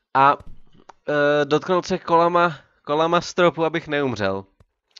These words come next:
Akorát nevím. Dobrá, občas se to tak stane, že prostě z tohohle vozítka vypadnete a umřete.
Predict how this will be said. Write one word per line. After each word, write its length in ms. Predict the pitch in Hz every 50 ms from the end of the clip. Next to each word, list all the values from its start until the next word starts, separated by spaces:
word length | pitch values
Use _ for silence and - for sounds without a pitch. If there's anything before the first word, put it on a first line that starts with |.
| _ _ _
Akorát 340 | 139 131 147 139 139 143 139
nevím. 320 | 139 147 139 147 147 147 - - - - - - _ _ _ _ _ _ _ _ _ _ _ _ _ _ _ _ _ _ _ _ _ _ _ _ _ _ _ _ _
Dobrá, 320 | 127 107 104 104 107 107
občas 280 | 107 120 - - 220 202
se 100 | - 220
to 80 | 208 208
tak 180 | 214 208 -
stane, 540 | - _ - 131 123 120 117 127 143 - - - - - _ _ _ _ - - _ _
že 420 | - 117 117 139 147 147 147 - - _ _ _ _ _ _ _ _ _ _ _ _ _ _ _ _ _ _ _ _ _ _
prostě 420 | - 143 139 131 - - - 156
z 100 | 135 -
tohohle 340 | _ 147 139 139 143 143 143
vozítka 460 | 135 135 135 131 139 135 - - 139
vypadnete 760 | 135 127 117 _ 123 117 107 107 107 104 - - 107 110 110 _ _ _ _ -
a 80 | 113
umřete. 380 | - 123 113 101 104 98 -